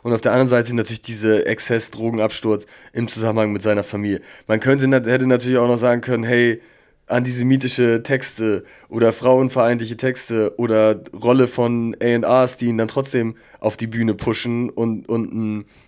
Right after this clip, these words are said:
ähm, Geburtstagskonzert organisieren, obwohl er offensichtlich komplett am Arsch ist und so. Ich glaube, das ist, wer hätte der Sache nicht gut getan, wenn man da noch hundert andere Aspekte aufgemacht.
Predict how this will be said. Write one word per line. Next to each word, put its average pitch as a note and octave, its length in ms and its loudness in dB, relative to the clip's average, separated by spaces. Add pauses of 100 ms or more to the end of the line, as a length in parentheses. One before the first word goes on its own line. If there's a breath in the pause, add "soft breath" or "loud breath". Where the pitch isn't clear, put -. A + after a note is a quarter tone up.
(160 soft breath)
ähm, G#2 460 -2 (160 soft breath)
Geburtstagskonzert A#2+ 1120 0
organisieren, A2+ 680 0
obwohl A#2 320 -2
er G#2+ 80 4
offensichtlich A2 600 -4
komplett A#2 480 -4
am G#2 120 -2
Arsch A2+ 300 -2
ist G#2+ 140 -6
und G2 160 -10
so. C3+ 200 -6 (400 loud breath)
Ich - 60 -16
glaube, D#3 280 2
das C3 200 2
ist, - 260 -8
wer A#2+ 120 2
hätte B2+ 180 -2
der A#2 140 0
Sache A#2+ 240 -2
nicht A2+ 160 -4
gut B2+ 160 -6
getan, G#2+ 340 -2
wenn G#2+ 100 -4
man G#2 160 -2
da G2+ 120 2
noch G2 180 -4
hundert G#2 220 -2
andere G2 220 -2
Aspekte F2 400 -6
aufgemacht. F2 440 -8